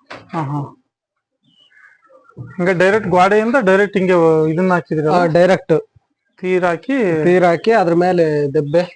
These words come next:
Speaker 1: ಹಾ, ಹಾ.
Speaker 2: ಇದಕ್ಕಿನ್ನ ತೀರ್ ಹಾಕಿ, ಅದ್ರ ಮೇಲೆ ರೀಫಾರ್ಮ್.
Speaker 1: ಹಾ, ಹಾ, ಹಾ. ಅಂದ್ರೆ ಈ ಕಡೆಗೆ ಏನು ಈ ಕಡೆ ಬರಲ್ವಲ್ಲ?
Speaker 2: ಇಲ್ಲ, ಈ ಕಡೆ ಏನ್ ಬರೋದಿಲ್ಲ.
Speaker 1: ಹಾ.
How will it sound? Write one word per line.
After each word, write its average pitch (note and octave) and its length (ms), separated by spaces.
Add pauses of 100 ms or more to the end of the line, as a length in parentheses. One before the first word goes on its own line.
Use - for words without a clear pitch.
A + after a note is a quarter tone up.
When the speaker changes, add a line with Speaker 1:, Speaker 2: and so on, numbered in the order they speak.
(540)
Speaker 1:
ಹಾ, F3 120
ಹಾ. D#3 120
Speaker 2:
ಇದಕ್ಕಿನ್ನ F#3 360
ತೀರ್ F#3 280
ಹಾಕಿ, G3+ 220
ಅದ್ರ E3+ 140
ಮೇಲೆ E3+ 200
ರೀಫಾರ್ಮ್. C#3 400 (180)
Speaker 1:
ಹಾ, F#3+ 160
ಹಾ, D#3 160
ಹಾ. D3 160 (800)
ಅಂದ್ರೆ G3+ 220
ಈ F#3+ 40
ಕಡೆಗೆ A3 240
ಏನು F#3 480
ಈ - 20
ಕಡೆ D#3 200
ಬರಲ್ವಲ್ಲ? D3+ 480 (260)
Speaker 2:
ಇಲ್ಲ, E3+ 180
ಈ D#3+ 80
ಕಡೆ E3 200
ಏನ್ D#3 160
ಬರೋದಿಲ್ಲ. C3 380 (160)
Speaker 1:
ಹಾ. C#3 260